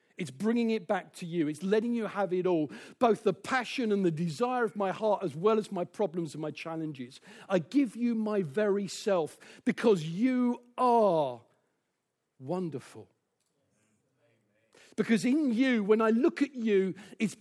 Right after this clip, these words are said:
more beautiful than the facets of a diamond. It's more incredible than the royal regalia of, of the House of Balmoral. It's more than the creation itself,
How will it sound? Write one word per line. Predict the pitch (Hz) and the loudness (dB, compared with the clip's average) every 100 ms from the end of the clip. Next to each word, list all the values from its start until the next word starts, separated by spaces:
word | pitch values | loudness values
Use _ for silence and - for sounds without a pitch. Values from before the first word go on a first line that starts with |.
| - 220 | -6 0
more | 285 240 | 0 0
beautiful | 214 277 269 - 226 | 0 0 0 -2 -2
than | 202 208 | 0 0
the | |
facets | 190 254 208 - 196 - | -2 -6 -8 -8 -8 -4
of | 175 | -2
a | 165 | 0
diamond. | 143 175 185 180 190 160 - _ _ - | 2 2 2 0 -2 -6 -16 _ _ -10
It's | - | -4
more | 233 233 | 2 4
incredible | 220 - - 247 233 208 226 196 | 4 -2 0 2 4 2 0 0
than | 202 196 | 0 2
the | |
royal | 190 185 220 220 202 | 2 6 8 8 4
regalia | 190 143 214 214 220 220 208 | -2 0 0 0 -2 0 2
of, | 196 185 165 143 - - 208 | 4 2 0 -6 -18 -8 2
of | 180 147 - | 2 2 -2
the | 185 | -2
House | - 220 208 - | 0 -4 -4 -6
of | 170 | -4
Balmoral. | 208 190 190 180 170 165 165 - - - | 0 0 2 4 6 4 0 -6 -20 -4
It's | 220 - | -4 -2
more | 190 226 262 269 226 170 165 - _ | -2 2 4 6 6 6 0 -6 _
than | 180 190 185 | 2 4 2
the | |
creation | - - 233 208 214 - - 185 | -2 -6 -4 0 0 -2 -4 -4
itself, | 180 - - 196 139 120 | -4 -8 -6 -4 -4 -8